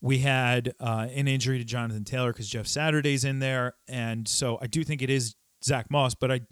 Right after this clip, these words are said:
also do think there is at least some value to Deion Jackson this week. Joshua Kelly, ten percent. Now, Austin Eckler did exit the game briefly last week.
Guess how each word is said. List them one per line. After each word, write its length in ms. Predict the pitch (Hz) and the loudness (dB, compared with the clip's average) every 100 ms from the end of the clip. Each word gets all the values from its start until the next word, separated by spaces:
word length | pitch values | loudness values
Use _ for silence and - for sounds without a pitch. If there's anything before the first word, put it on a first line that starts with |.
| - | 0
also 240 | 175 170 | 2 2
do 220 | 139 139 | 2 0
think 220 | 135 135 123 | 2 -2 0
there 120 | 117 | -2
is 140 | 110 | -2
at 80 | 120 | -4
least 220 | 113 - | -2 0
some 200 | 127 113 | 0 0
value 360 | 107 107 104 104 | -2 -2 -2 -4
to 80 | 101 | -4
Deion 320 | 113 107 101 | -2 -2 -4
Jackson 460 | 107 104 104 101 | -6 -6 -6 -6
this 200 | 92 87 | -6 -8
week. 300 | 95 85 80 - - - - - - - _ 220 | -8 -10 -12 -20 -20 -20 -20 -20 -20 -20 _ -10
Joshua 480 | 135 185 214 214 196 | 4 6 8 6 4
Kelly, 260 | 185 202 190 | 6 6 8
ten 200 | 196 180 | 4 4
percent. 280 | 165 190 180 | 4 4 6
Now, 140 | 156 | 4
Austin 320 | 175 220 208 | 8 8 8
Eckler 320 | 196 196 170 | 6 6 2
did 220 | 135 175 151 | 6 4 4
exit 300 | 156 151 151 | 2 2 -2
the 40 | |
game 280 | 135 143 147 | 2 2 2
briefly 760 | 127 135 143 156 147 143 135 - | 2 2 2 2 2 4 2 -2
last 560 | 117 123 131 139 135 120 | -4 0 2 2 0 -2
week. 480 | 117 123 120 - | 0 0 0 -4